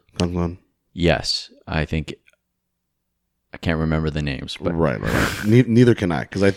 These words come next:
Speaker 1: well, obviously there's, like,
Speaker 2: There's, like,
Speaker 1: five or something.
Speaker 2: yeah, there's, like, five of them. I think, um, I think words.
Speaker 1: Words
Speaker 2: Like,
Speaker 1: of affirmation.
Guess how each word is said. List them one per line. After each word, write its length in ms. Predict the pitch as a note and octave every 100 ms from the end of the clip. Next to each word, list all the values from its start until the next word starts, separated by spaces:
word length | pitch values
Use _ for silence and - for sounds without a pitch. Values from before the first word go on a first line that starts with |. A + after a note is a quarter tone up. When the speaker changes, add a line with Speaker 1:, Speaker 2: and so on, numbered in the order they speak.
| - A2
Speaker 1:
well, 160 | G2
obviously 240 | A2 G2 F#2
there's, 140 | D#2+
like, 60 | E2+
Speaker 2:
There's, 80 |
like, 140 | A#2 -
Speaker 1:
five 360 | - D#2 E2+
or 60 | G2+
something. 200 | A#2+ F#2+
Speaker 2:
yeah, 180 | E2+ D#2+
there's, 120 | F2
like, 120 | F#2+
five 300 | - C#2 D#2
of 60 | E2
them. 320 | F2 F2 F2 _ _ _ _
I 60 | E2+
think, 340 | - F2+ - -
um, 540 | E2 D#2 C#2+ D2 - -
I 60 |
think 180 | D#2+ F2
words. 600 | E2+ F2 G#2 C#3 - - _ _
Speaker 1:
Words 140 | F#2+ G2
Speaker 2:
Like, 60 |
Speaker 1:
of 20 | F#2
affirmation. 600 | F2+ F2 F2+ G#2+ C3